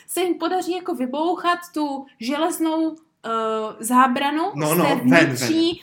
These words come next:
Speaker 1: z té vnitřní ohrady.
Speaker 2: Aha.
Speaker 1: Ano, ano.
Speaker 2: No.
Speaker 1: A asi č-, asi nebyly nějak dobře dovřené dveře, takové ty, které vedly pryč vlastně ze stájí.
Speaker 2: No, a jak to padlo?
Speaker 1: A nebo momentálně jsme něco vozili na tu venkovní zahradu, takže byly otevřené.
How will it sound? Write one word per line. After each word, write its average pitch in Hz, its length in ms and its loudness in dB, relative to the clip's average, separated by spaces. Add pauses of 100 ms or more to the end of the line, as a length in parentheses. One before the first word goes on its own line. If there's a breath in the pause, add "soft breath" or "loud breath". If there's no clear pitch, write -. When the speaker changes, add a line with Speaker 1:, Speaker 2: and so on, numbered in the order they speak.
Speaker 1:
z - 120 -8
té 285 160 -2
vnitřní 381 640 -2
ohrady. 196 560 0
Speaker 2:
Aha. 120 560 2
Speaker 1:
Ano, 214 240 -4
ano. 185 180 -8 (220)
Speaker 2:
No. 139 320 -6 (280)
Speaker 1:
A 254 100 4
asi 285 320 0
č-, - 200 -12
asi 320 180 -4
nebyly 381 300 2
nějak 403 240 0
dobře 311 300 -4
dovřené 330 480 -2
dveře, 220 420 -6 (520)
takové 254 300 -2
ty, 254 80 -6
které 247 260 -4
vedly 240 280 -6
pryč 233 300 -8
vlastně 240 300 -6
ze 247 100 0
stájí. 196 680 -2
Speaker 2:
No, 117 60 -2
a 127 40 0
jak 123 140 -4
to 127 60 -4
padlo? - 200 -4
Speaker 1:
A - 20 -4
nebo 302 240 0
momentálně 349 600 0
jsme 349 140 -2
něco 302 320 -4
vozili 311 380 -2
na 294 120 -6
tu 311 100 -4
venkovní 277 640 -10
zahradu, 262 460 -4
takže 254 240 -4
byly 269 220 -6
otevřené. 208 640 -12